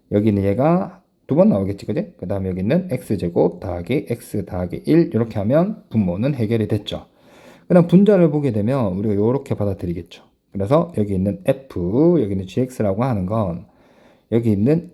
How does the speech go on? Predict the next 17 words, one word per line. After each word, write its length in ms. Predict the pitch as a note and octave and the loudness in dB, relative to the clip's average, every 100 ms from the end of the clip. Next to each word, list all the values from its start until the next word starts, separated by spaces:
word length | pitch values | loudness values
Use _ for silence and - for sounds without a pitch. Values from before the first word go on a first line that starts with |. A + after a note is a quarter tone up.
| - | -4
이엑스 640 | G#2+ D#3 - - E3+ E3+ | 0 0 -2 0 2 4
마이너스 880 | C#3+ G2+ G#2+ A2 A#2 - - A#2 G#2 | 2 0 2 0 -2 -8 -6 -6 -2
일의 460 | A#2+ A#2+ B2+ B2+ - | 0 0 0 -2 -6
제곱이다, 880 | - G#2 C#3 D#3 D#3+ D#3 D3 G#2+ F#2 | -6 2 4 6 4 0 -2 -2 -2
이렇게 260 | A#2+ - | -6 -4
하면 160 | A2 F#2+ | -6 -4
되고요. 400 | G2 F#2 F2 F2 - | -6 -6 -8 -10 -8
이게 180 | G2 F#2+ | -4 -2
이엑스 500 | F#2 F#2 G2+ - C#3+ | -2 -4 -4 -2 2
마이너스 640 | D#3 B2+ F2+ F#2 G2 - | 2 2 -2 -6 -6 -4
일의 140 | A#2 | -6
제곱이다. 480 | A#2+ F2 F2 - - _ _ _ _ _ _ - | -6 -10 -10 -14 -20 _ _ _ _ _ _ -2
그 60 | |
다음에 240 | D3 D#3 B2+ | 2 4 4
여기 180 | D3+ | 2
있는 180 | D3 G#2+ | 2 0
얘는, 600 | A2 B2 A#2+ A#2+ F2+ E2 | 0 2 2 2 0 -6